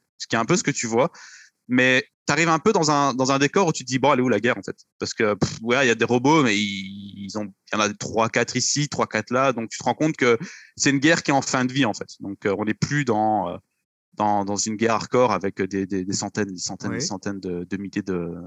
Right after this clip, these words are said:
Speaker 1: de combats. Et donc, ce que tu combats, en fait, grosso modo, c'est, euh, des robots, en fait, qui ont été déconnectés de leur serveur, en fait.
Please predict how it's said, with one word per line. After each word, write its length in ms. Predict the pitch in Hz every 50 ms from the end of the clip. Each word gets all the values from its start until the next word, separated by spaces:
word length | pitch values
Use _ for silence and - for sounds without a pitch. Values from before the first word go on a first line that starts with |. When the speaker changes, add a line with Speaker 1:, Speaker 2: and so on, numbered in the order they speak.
| 90 90 -
Speaker 1:
de 60 | 101
combats. 280 | - - 92 95 123 - - - - - - - - - - - - - _ -
Et 120 | 127 127
donc, 180 | 131 160 165 -
ce 60 | -
que 80 | 165
tu 120 | 151 - 160
combats, 240 | - 156 151 180 208
en 80 | 185
fait, 160 | - 202 185
grosso 300 | 160 - 156 156 - 165
modo, 280 | 147 147 143 147 185 214
c'est, 380 | - - - 156 151 156 156 147
euh, 300 | 123 110 107 104 104 101 101 104 104 - - _ _ _ _ -
des 100 | 127 131
robots, 340 | 123 143 151 139 175 220
en 60 | 180 -
fait, 180 | - 180 -
qui 80 | - 143
ont 60 | 123
été 100 | 117 123
déconnectés 380 | 120 135 139 - 147 139 - 151
de 60 | 139
leur 100 | 131 127
serveur, 340 | - - 131 127 127 143 139
en 80 | 120 101
fait. 160 | - 95